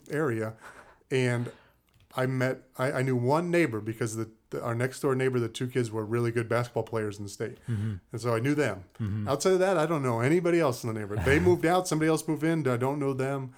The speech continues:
Speaker 2: Yeah.
Speaker 1: I don't know anybody's name. Um, and so you're right. And I mean, if, <laughs> and, and the thing is, if this, if what we believe is true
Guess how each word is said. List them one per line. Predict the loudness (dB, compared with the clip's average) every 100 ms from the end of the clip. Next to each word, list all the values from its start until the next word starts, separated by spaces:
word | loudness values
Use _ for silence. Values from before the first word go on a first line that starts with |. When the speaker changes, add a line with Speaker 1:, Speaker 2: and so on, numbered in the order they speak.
| -12
Speaker 2:
Yeah. | -6 -2
Speaker 1:
I |
don't | 0 0
know |
anybody's | -2 -2 0 -2
name. | -2 -4 -4 -6 -10 -20 -20 _ _ -10
Um, | -6 -4 -4 -6 -10 _ _
and | -6
so | -2
you're | 0
right. | 0 2 2
And |
I | 2
mean, | 0 -2
if, | -2 -10 -14 -20 -20 -20
<laughs> | -20 _ _
and, | -2
and | 0 -2
the |
thing | -2 -2 0
is, | 0
if | -2
this, | -2 -2 -2
if | -6 -2
what | 0 0
we | -2
believe | 0 -2 0 -2 -2
is | -4
true | -6 -8 -8